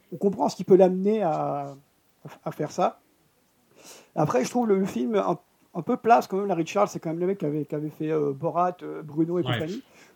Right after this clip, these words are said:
Speaker 1: Donc, je, je pense qu'il a, il a, il a, il a pris nique parce qu'il avait pas, il a pas pu avoir Sacha Baron Cohen. Du coup, il s'est dit, wow, je vais prendre nique, ça va être, ça va
Speaker 2: Oui,
Speaker 1: être
Speaker 2: mais il
Speaker 1: pas
Speaker 2: a
Speaker 1: mal.
Speaker 2: fait aussi le, le
Speaker 1: Et
Speaker 2: Dictateur avec Sacha Baron Cohen.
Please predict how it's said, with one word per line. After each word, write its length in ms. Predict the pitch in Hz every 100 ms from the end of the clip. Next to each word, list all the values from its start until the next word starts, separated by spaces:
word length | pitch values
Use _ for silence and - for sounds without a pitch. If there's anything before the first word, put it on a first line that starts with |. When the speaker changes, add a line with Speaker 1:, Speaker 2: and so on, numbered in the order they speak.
| _
Speaker 1:
Donc, 120 | 160
je, 280 | - - -
je 80 | 165
pense 200 | 240 240
qu'il 120 | 170
a, 60 | 180
il 320 | 180 180 160
a, 280 | 147 151 147
il 140 | 156
a, 200 | 156 156
il 120 | 170
a 60 | 165
pris 180 | - 220
nique 140 | 254
parce 160 | - 160
qu'il 100 | 175
avait 100 | 165
pas, 140 | 190
il 80 | 170
a 80 | 160
pas 120 | 190
pu 120 | 196
avoir 160 | 190 196
Sacha 240 | 175 185
Baron 180 | 170 165
Cohen. 180 | 170 208
Du 100 | 220
coup, 100 | 196
il 80 | 175
s'est 80 |
dit, 60 | 156
wow, 200 | 151 185
je 60 | 165
vais 60 |
prendre 200 | - 160
nique, 140 | 165 208
ça 120 | 151
va 60 |
être, 80 | 147
ça 60 | -
va 40 |
Speaker 2:
Oui, 40 | 147
Speaker 1:
être 60 |
Speaker 2:
mais 60 | 170
il 20 |
Speaker 1:
pas 60 | 131
Speaker 2:
a 40 |
Speaker 1:
mal. 80 | 123
Speaker 2:
fait 80 | 147
aussi 300 | 135 - 160
le, 240 | 139 117
le 80 | 110
Speaker 1:
Et 40 |
Speaker 2:
Dictateur 560 | 113 175 185 190 262 185
avec 160 | 113
Sacha 280 | - 110 -
Baron 180 | 110 110
Cohen. 460 | 104 120 160 175